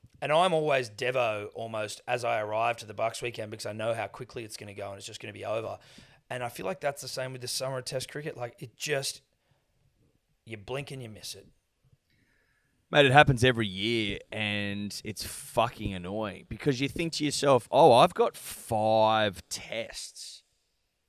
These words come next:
Speaker 2: That's not, that's not one or two, obviously. Like, five's a big number. Five's something
Speaker 1: Mm.
Speaker 2: that you should be able to sink your teeth into, marinate in, if you will.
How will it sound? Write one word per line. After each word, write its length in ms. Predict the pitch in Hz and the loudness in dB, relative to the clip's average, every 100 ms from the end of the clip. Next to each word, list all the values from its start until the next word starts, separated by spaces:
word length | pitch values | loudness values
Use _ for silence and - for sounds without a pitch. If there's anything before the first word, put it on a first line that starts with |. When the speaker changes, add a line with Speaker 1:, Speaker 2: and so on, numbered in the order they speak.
| _ | _
Speaker 2:
That's 360 | 143 - - 185 | -2 0 0 8
not, 340 | 185 170 110 - _ _ _ _ _ - | 10 10 6 -4 _ _ _ _ _ -4
that's 260 | 160 - 226 | -2 0 2
not 300 | - - 92 | 2 0 0
one 400 | 107 165 110 120 | 2 2 0 -2
or 100 | - | -4
two, 460 | - 127 160 123 - | 0 6 8 8 4
obviously. 560 | 123 151 123 - 98 131 | 4 4 2 0 -2 0
Like, 160 | 131 | 0
five's 480 | - - 147 214 185 | -2 4 8 10 10
a 80 | 143 | 6
big 320 | 95 113 95 | 4 -2 0
number. 380 | 98 135 190 98 - | -2 -2 -2 -4 -8
Five's 400 | - 151 196 190 | -4 2 2 2
something 260 | 175 151 123 | -2 -2 -4
Speaker 1:
Mm. 40 | |
Speaker 2:
that 60 | 110 | -4
you 80 | 110 | -4
should 160 | 139 | -2
be 80 | 123 | 0
able 140 | 117 | 0
to 60 | 107 | 0
sink 360 | - 123 113 98 | -4 -6 -8 -12
your 60 | |
teeth 340 | - 107 143 139 | -8 -6 -6 -8
into, 340 | 110 - 101 | -10 -8 -10
marinate 680 | 92 90 123 151 95 80 76 | -6 0 4 4 2 -2 -6
in, 200 | 73 62 _ _ _ _ | -12 -18 _ _ _ _
if 220 | 104 - | -16 -12
you 80 | 95 | -14
will. 340 | 85 92 78 | -10 -10 -10